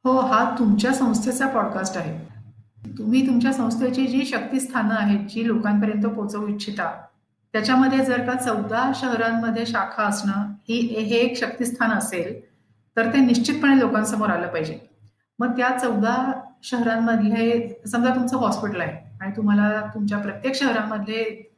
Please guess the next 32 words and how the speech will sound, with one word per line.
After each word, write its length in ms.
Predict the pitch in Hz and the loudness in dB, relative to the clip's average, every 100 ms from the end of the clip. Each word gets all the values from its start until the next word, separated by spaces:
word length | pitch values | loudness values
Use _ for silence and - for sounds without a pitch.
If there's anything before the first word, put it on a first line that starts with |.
| - - | -20 -4
केंद्राचे 400 | 220 208 226 233 | 2 4 4 2
जे 100 | 233 | 2
प्रमुख 360 | 240 220 220 220 | 2 0 0 0
असतील 300 | 214 214 202 | 0 -2 -2
त्यांच्याशी 460 | 202 196 214 208 | -2 -2 -4 -4
संवाद 340 | 226 220 196 202 | -4 -2 0 -2
साधून 360 | 196 202 208 | -4 0 2
हवा 180 | 208 185 | 2 0
आहे, 400 | 170 160 160 - _ _ _ - | -2 -4 -8 -14 _ _ _ -4
तर 180 | 226 226 | -2 0
ते 40 | |
आपल्याला 340 | 220 202 220 220 | 0 0 0 0
निश्चितपणे 440 | 202 226 220 180 | 0 -2 -4 -4
करता 280 | 165 - - | -4 -6 -8
येतं. 180 | - - - _ _ _ _ _ _ | -10 -16 -20 _ _ _ _ _ _
आणि 320 | 202 214 269 254 | -2 2 2 0
आता 480 | 208 214 254 254 - - - - - | -4 -2 0 -2 -6 -14 -20 -14 -6
कसं 180 | 208 247 | -4 -2
आहे, 80 | |
तंत्रज्ञानाच्या 640 | 220 202 233 233 233 233 247 | -2 0 2 2 2 2 0
मदतीमुळे 520 | 220 220 233 220 190 | 0 0 0 2 0
प्रत्येक 580 | - - 196 - 233 233 | -2 -8 -10 -4 -4 -2
वेळेस 400 | 226 226 226 - | -2 0 -2 0
कोणीतरी 580 | 208 208 226 240 240 - | 2 2 2 0 -2 0
त्या 100 | 220 | -2
स्टुडिओत 460 | - 208 208 226 208 | 0 0 0 0 0
जाऊन 420 | 208 226 233 226 | 0 2 2 0
रेकॉर्डिंग 380 | 196 208 220 233 | 0 0 0 2
करण्याची 360 | 226 214 269 | 0 -2 -2
गरज 300 | 226 214 233 | 0 2 2
राहिलेली 280 | 247 190 196 | 2 2 0
नाही. 360 | 185 - - | -4 -6 -12